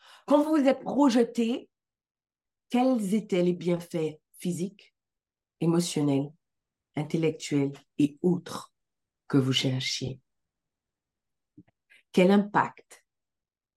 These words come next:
cette pratique sportive a-t-elle sur votre confiance en vous, sur votre estime de vous et sur votre niveau de satisfaction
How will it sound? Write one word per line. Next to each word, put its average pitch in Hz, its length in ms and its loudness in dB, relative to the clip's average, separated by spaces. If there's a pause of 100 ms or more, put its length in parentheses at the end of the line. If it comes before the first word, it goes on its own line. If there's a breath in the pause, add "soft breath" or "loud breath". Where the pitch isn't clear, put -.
(240)
cette - 420 -6
pratique 165 500 -4
sportive 170 840 -2 (540 soft breath)
a-t-elle 156 640 0
sur 143 220 -6
votre 147 240 -6
confiance 170 400 -6
en 165 80 -6
vous, 160 240 -14 (500)
sur - 160 -4
votre 139 240 -2
estime 170 380 0
de 165 80 -4
vous 160 240 -12 (500)
et - 60 -6
sur 170 200 0
votre 143 280 -2
niveau 139 240 0
de 131 80 -2
satisfaction - 920 -10